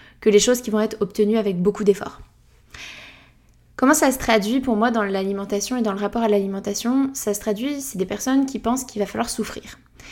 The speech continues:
Et donc, il va falloir faire un régime drastique et que si c'est trop facile ou si c'est pas assez diffi-, enfin, si c'est trop facile, c'est pas assez difficile, c'est la même chose. Ouais, si c'est pas assez, on souffre pas assez, bah, c-, c'est que, c'est qu'il y a un problème, en fait. C'est que,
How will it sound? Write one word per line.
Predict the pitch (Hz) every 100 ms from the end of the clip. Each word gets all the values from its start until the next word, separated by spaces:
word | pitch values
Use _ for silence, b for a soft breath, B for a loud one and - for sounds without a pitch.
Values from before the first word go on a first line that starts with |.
| B B
Et | 190
donc, | 240 240
il |
va | 220
falloir | 220 233 247
faire | 226 240 -
un | 202
régime | 202 202 214 202
drastique | 196 196 - 269 311 339 -
et | 208
que | 202 -
si | - 247
c'est | 262
trop | -
facile | 277 269 - 262 247 208
ou | 196
si | 185 220
c'est | 208
pas | 196
assez | 190 185 190
diffi-, | 185 226 -
enfin, | 190 175 - _ -
si | -
c'est | 202
trop |
facile, | 202 208
c'est | 208
pas | 190
assez | 190 -
difficile, | 190 -
c'est | 190 -
la |
même | 185 190
chose. | 254 - B B B B B 226
Ouais, | 196 -
si | - -
c'est | 269 254
pas | 240 202
assez, | 202 - 233 208
on | 190
souffre | 208 233 -
pas | 226 254 240
assez, | 208 - 202 247 294 - _ _ _ _ _ 208
bah, | 208 202 196 196 - _ _ - _
c-, | - - -
c'est | - - - 220 214
que, | 208 190
c'est | 190 220
qu'il | 262
y |
a | 240
un |
problème, | - 208 180 -
en |
fait. | - - - - _ -
C'est | - 202
que, | 208 196